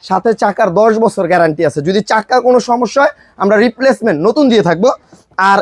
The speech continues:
এটা কিন্তু দুইটা বাচ্চা অনায়াসে বসতে পারবে। জিএসএক্স আর এটা কিন্তু একেবারে বাংলাদেশে এই প্রথম কিন্তু রাবার চাকা আমরা নিয়ে আসছি। আর এটা সাইজটা দেখেন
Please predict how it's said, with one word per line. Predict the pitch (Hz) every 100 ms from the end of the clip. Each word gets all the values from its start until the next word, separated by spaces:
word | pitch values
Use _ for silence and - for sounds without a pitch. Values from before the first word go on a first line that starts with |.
| -
এটা | 247 247 269
কিন্তু | 277 262
দুইটা | 196 240 269 254
বাচ্চা | 240 - 247
অনায়াসে | 233 220 -
বসতে | 208 226 -
পারবে। | 202 165 - _ _ -
জিএসএক্স | - 262 294 262 285 277 -
আর | 302
এটা | 269 269
কিন্তু | 254 277
একেবারে | 285 226 240 294 277 233 127 _ _ _ _ -
বাংলাদেশে | 190 240 269 269 269 285
এই | 262
প্রথম | - 294 294 294 262
কিন্তু | 277 302
রাবার | 220 208 233
চাকা | 233 233 220
আমরা | 208
নিয়ে | 202 202
আসছি। | 175 269 302 - _ _
আর | 175 196 196
এটা | 233 247
সাইজটা | 226 233 220 - 262
দেখেন | 202 175 147